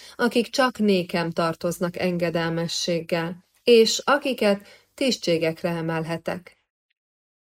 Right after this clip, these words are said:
Mert kik kapnak manapság magas tisztségeket? Valoából, Anjouból, Maineből jött emberek, atyának, a jó Sárlnak, az örök részeiről és hűbérbirtokairól jött emberek.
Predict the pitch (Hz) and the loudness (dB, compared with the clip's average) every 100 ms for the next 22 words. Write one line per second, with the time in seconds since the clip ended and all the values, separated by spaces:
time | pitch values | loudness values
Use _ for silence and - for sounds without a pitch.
0 | - 226 208 196 - - - 302 294 - | 0 4 6 4 0 -10 0 2 2 2
1 | 214 202 196 175 175 185 175 175 180 208 | 6 6 4 0 2 2 2 0 0 2
2 | 190 185 190 185 175 180 - 180 180 - | 4 4 2 4 2 0 -2 -4 0 2
3 | 180 196 214 170 180 - _ _ _ _ | 4 2 2 -4 -6 -12 _ _ _ _
4 | _ _ - 269 302 240 214 202 190 196 | _ _ -2 4 6 8 10 8 8 6
5 | 190 190 - - 220 226 226 240 190 185 | 6 4 -2 2 6 6 4 0 2 2
6 | 180 185 - - - 220 220 220 226 202 | 2 -2 -8 -20 -8 4 8 8 6 4
7 | 202 185 175 170 170 - 175 165 170 165 | 6 6 4 0 0 -2 0 0 2 2
8 | 170 - - _ 247 320 - 196 202 247 | 0 -8 -20 _ 2 2 2 0 2 0
9 | - 233 226 262 254 247 - 208 185 180 | 0 2 4 2 2 0 2 2 2 0
10 | 170 165 165 - - _ - 214 208 240 | -2 -2 -2 -6 -18 _ 2 2 4 4
11 | 233 190 180 180 175 170 190 170 165 170 | 6 6 4 2 0 0 0 2 0 0
12 | 165 175 175 _ _ _ 254 254 - - | -2 -4 -10 _ _ _ 2 2 2 -2
13 | 294 220 175 165 165 170 170 175 - 170 | 0 0 2 0 0 -2 -2 -4 -2 0
14 | 175 170 170 175 175 - 175 170 165 170 | 0 0 0 0 -2 -4 -4 -2 -4 -4
15 | 175 - | -6 -12